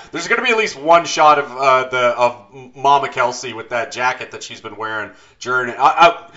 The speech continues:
Mama Kelce's been making the rounds in, uh, in, in the media circus with that jacket, uh, the, the,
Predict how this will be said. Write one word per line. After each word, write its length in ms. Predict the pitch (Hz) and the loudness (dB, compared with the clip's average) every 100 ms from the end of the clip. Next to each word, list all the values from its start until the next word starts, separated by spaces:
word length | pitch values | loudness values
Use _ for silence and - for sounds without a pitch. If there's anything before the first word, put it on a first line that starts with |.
| - | -4
Mama 280 | - 254 226 | 4 6 6
Kelce's 440 | 214 190 180 156 | 8 6 6 -6
been 280 | - 151 143 | -6 -6 -2
making 240 | 147 143 | -2 -2
the 60 | 127 | -4
rounds 480 | 131 131 123 120 - | 0 0 0 -4 -10
in, 260 | 117 110 | -12 -10
uh, 500 | 110 107 101 101 101 | -6 -4 -4 -4 -6
in, 600 | 101 104 98 110 104 117 117 | -8 -12 -16 -18 -14 -14 -12
in 60 | 113 | -14
the 60 | 110 | -12
media 280 | 123 143 | -12 -12
circus 500 | 139 113 101 101 - | -12 -12 -12 -14 -14
with 140 | 117 - | -16 -8
that 240 | 113 98 | -6 -6
jacket, 500 | 107 113 110 98 90 - | -6 -6 -6 -10 -16 -10
uh, 480 | 101 95 92 90 90 | -6 -6 -6 -10 -12
the, 300 | 101 95 - | -12 -14 -12
the, 260 | 98 90 | -12 -12